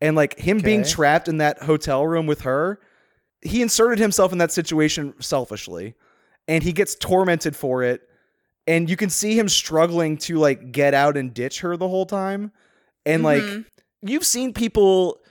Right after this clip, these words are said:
Speaker 1: try to get laid and take advantage of other people before. Like, we've all seen that in our lives. And, like, this movie is, like, dealing with that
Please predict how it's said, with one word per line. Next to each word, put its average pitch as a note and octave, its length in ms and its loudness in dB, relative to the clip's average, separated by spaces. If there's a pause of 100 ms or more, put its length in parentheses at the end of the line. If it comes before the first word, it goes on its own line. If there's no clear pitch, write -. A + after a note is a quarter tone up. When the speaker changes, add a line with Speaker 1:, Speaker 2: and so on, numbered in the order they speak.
(180)
Speaker 1:
try E3+ 360 2
to F3+ 140 0
get D#3 240 2
laid C#3+ 320 0
and C3 140 -4
take C#3+ 220 -4
advantage B2 440 -6
of A#2 100 -6
other A2+ 200 -6
people G#2 340 -12
before. D2 340 -14
Like, A#2 120 -8
we've E3+ 140 0
all G#3 100 6
seen E3 300 -2
that C#3 120 2
in B2+ 120 -6
our A#2+ 100 -2
lives. G2+ 520 -6 (480)
And, D#3+ 160 2
like, D#3 180 2
this F3 180 -2
movie G3 220 2
is, F3+ 100 2
like, E3 160 0
dealing C#3+ 420 0
with B2 200 -6
that B2+ 360 -2